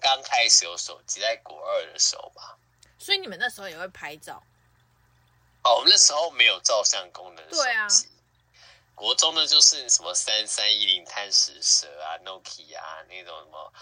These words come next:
Speaker 1: Motorola 啊，海豚机啊。
Speaker 2: 那，那搞得这么美，你们会，会拍照吗？还是去买傻瓜相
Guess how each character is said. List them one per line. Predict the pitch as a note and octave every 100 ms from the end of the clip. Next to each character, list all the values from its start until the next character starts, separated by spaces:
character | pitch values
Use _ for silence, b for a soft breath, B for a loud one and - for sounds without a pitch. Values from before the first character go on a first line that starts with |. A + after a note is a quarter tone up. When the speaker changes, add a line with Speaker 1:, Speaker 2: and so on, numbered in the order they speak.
| B _
Speaker 1:
Motorola | F2+ - F2+ E2+ E2+ F#2 F#2+ F#2+ F#2
啊， | D#2+ D#2+ D2+ D2+ F2 F#2+ b b b _
海 | - -
豚 | - E2+ - -
机 | - - - G2
啊。 | - -
Speaker 2:
那， | - C3+ D#4+ F#3
那 | D#4+ D#4+
搞 | F#4+ G3
得 | F#3+ G3+
这 | C4
么 | A#3
美， | G3+ F3 D#3
你 | E3
们 | D#3 E3
会， | -
会 | - - A#3
拍 | - F3+
照 | F#3 G3 D#3+
吗？ | A#2+
还 | D#3
是 | A3 A#3+
去 | C4
买 | G#3 B2+ D3+
傻 | - A#2+
瓜 | - D3+
相 | -